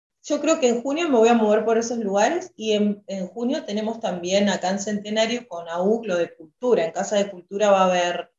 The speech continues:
otro ciclo. Así que estaré aportando desde afuera porque como que este mes fui, eh, salí para Ateneas, ya el otro mes otros artistas presentarán allá.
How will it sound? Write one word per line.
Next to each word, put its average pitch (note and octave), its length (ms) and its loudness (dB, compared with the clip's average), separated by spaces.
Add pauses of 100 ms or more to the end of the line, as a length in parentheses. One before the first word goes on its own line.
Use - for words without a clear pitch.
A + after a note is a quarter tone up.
(120)
otro G3 300 0
ciclo. F3+ 540 0 (540)
Así G3+ 240 2
que C#4+ 80 4
estaré A3+ 380 8
aportando G#3+ 640 6
desde A3+ 140 8
afuera A#3+ 380 4
porque F#3+ 480 -6 (100)
como F3 260 -6
que F#3+ 80 -4
este G#3 220 -2
mes A3+ 420 -2 (100)
fui, G3+ 240 -8
eh, D#3 280 -12
salí F#3+ 280 -2
para G3+ 200 2
Ateneas, G3 600 0 (100)
ya - 160 -4
el F#3 60 2
otro F#3+ 220 0
mes F3+ 220 0
otros G3 260 2
artistas G3+ 520 -4
presentarán E3 500 -4
allá. F#3 400 -2